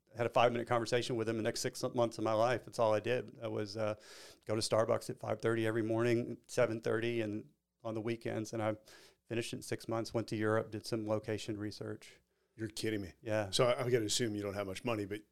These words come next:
Speaker 2: you, you're,
Speaker 1: Yeah.
Speaker 2: you're, you're dishing out to go to,
Speaker 1: Yeah,
Speaker 2: to
Speaker 1: I,
Speaker 2: Europe to do,
Speaker 1: yeah,
Speaker 2: uh,
Speaker 1: I, I told myself that, like, all m-,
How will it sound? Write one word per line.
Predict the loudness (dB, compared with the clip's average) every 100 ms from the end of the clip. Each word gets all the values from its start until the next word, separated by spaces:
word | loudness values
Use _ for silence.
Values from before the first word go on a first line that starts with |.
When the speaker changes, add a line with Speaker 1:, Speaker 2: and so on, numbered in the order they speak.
| _
Speaker 2:
you, | -10 -8
you're, | -4 0
Speaker 1:
Yeah. | 2 2
Speaker 2:
you're, | 2 0 -2
you're | -2
dishing | 2 4 4 4
out | -2 -2
to |
go | -2 0
to, | 2
Speaker 1:
Yeah, | 10 12 12 12
Speaker 2:
to | 12
Speaker 1:
I, |
Speaker 2:
Europe | 12 12 4 0
to | 0
do, | 2 4 10
Speaker 1:
yeah, | 8
Speaker 2:
uh, | 8 2
Speaker 1:
I, | 8 8 6 6
I | 6
told | 10 8 10
myself | 8 8 6 6
that, | 2
like, | 2 6
all | 8 8 6
m-, | -6